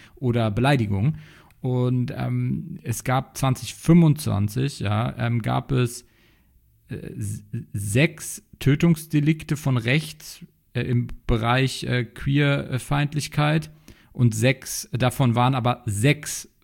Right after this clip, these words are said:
Versuche, ja. Also es gab im Endeffekt sechs, äh, Tötungsversuche.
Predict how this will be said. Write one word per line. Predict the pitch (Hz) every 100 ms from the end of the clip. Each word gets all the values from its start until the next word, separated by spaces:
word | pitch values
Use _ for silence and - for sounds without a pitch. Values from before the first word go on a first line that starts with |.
| -
Versuche, | - 123 110 139 - 101 92 - _ _
ja. | 90 92 113 143 - -
Also | 113 113
es | -
gab | 127 - - -
im | 123
Endeffekt | 127 139 123 - _
sechs, | 110 110 - - - -
äh, | 120 113
Tötungsversuche. | 127 127 98 - 107 101 120 - 185 208